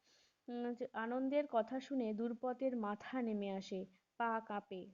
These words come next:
ছেলেকে হঠাৎ কাছে টেনে কাঁপা কাঁপা গলায় বলে, "আনন্দ, ভুলিস না, কাউকে কখনো বলবি না,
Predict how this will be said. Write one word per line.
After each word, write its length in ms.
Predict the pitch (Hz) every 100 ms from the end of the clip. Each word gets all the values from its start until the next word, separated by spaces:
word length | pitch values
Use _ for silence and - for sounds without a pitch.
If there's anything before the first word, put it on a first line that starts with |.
| _
ছেলেকে 440 | - 233 240 240
হঠাৎ 540 | 233 208 208 247 240 -
কাছে 320 | 190 190 226
টেনে 320 | 220 233 202 196
কাঁপা 280 | 196 190 214
কাঁপা 300 | 226 220 220
গলায় 400 | 196 190 214 220
বলে, 360 | 233 208 185 - - - _ -
"আনন্দ, 540 | 202 202 247 269 269
ভুলিস 520 | 190 - 220 220 226 -
না, 220 | 185 185 _ _ _
কাউকে 440 | - 214 247 254 285
কখনো 380 | 269 262 269 262
বলবি 420 | 208 220 214 190
না, 220 | 185 185